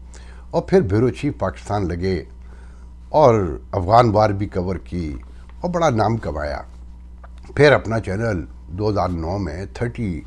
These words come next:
ईयर की एज में उन्होंने शुरू किया। आज कहते हैं दस चैनल हैं। मुझे तो ये बात आज ही पता चली है। मुझे तो ये पता था कि चैनल सिटी फ़ोर्टी टू है,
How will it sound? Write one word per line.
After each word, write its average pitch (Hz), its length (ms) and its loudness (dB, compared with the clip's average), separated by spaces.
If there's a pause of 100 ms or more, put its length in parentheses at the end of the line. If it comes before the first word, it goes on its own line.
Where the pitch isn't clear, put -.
(600)
ईयर 87 260 -4 (120)
की 92 160 -4
एज 80 160 -6
में 76 240 -8 (460)
उन्होंने 107 280 0
शुरू 98 240 -10
किया। 95 220 -4
आज 90 140 -4
कहते 90 280 -10
हैं 104 100 -4
दस 98 260 -4
चैनल 87 300 -8
हैं। 92 80 -8
मुझे 92 220 -6
तो 92 160 -10
ये 92 100 -2
बात 90 260 -8 (120)
आज 92 140 -6
ही 104 80 -6
पता 90 220 -8
चली 85 280 -8
है। 139 160 -8 (460)
मुझे 107 180 -2
तो 98 120 -6
ये 110 100 2
पता 101 280 -4
था 104 80 -4
कि 98 120 -6
चैनल 98 320 -6
सिटी 95 260 -8
फ़ोर्टी 92 320 -8
टू 98 260 -6
है, 87 280 -4